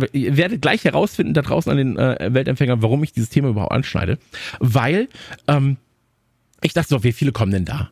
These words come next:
Ja, so fünf. <laughs> Das ist ja ein Ami und Kanadier und Australier-Ding wahrscheinlich. So, was, wen juckt es denn in Deutschland? Und, ähm, ich sollte eines Besseren belehrt werden. Ähm, die Porsche Arena war komplett ausverkauft. Zwei Tage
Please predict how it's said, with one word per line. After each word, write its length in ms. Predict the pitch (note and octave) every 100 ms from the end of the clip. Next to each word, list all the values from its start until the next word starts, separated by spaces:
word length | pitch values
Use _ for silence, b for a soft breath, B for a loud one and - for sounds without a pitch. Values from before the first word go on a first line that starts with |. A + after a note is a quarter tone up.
| -
Ja, 160 | G#2+
so 140 | G#2+ F#2+
fünf. 760 | - - A#2+ E3 B3+ - - -
<laughs> 320 | - B2+ -
Das 180 | C#3 -
ist 80 |
ja 80 | D#3+
ein 100 | C#3
Ami 320 | - F3+ F#3+
und 140 | D#3 C3+
Kanadier 720 | D3 C3 B2+ F3 E3 D#3+ D3+
und 160 | C#3 B2+
Australier-Ding 800 | C3+ - A2+ E3+ F#3 G2 G2 G#2
wahrscheinlich. 460 | G2+ - G2+ G2+
So, 120 | G#2+
was, 120 | G#2+ -
wen 300 | F#2 C3 C3+
juckt 260 | D#3+ - A#3+
es 120 | -
denn 140 | A#2
in 80 | G#2+
Deutschland? 560 | - - - - - - B B B B
Und, 320 | - D#3+ D#3+
ähm, 160 | D#3 D3 -
ich 180 | G#2
sollte 560 | G#2 D3 G3 C4+ A3+ G3+
eines 300 | D#3 D#3+ -
Besseren 400 | C3+ C3 A#2+ G#2+
belehrt 360 | F#2+ F#2 F#2 G#2+
werden. 320 | G2 G2+ - B B -
Ähm, 220 | D3 C#3+
die 80 | -
Porsche 440 | A#2 F3 - - -
Arena 400 | F3 F3 F#3+ A3 -
war 300 | B2 C3+ A3 -
komplett 300 | C#3+ - -
ausverkauft. 520 | D#3 - A#2 F2 -
Zwei 340 | - B2+ G3+ -
Tage 480 | - C3+ C3 A3+ D4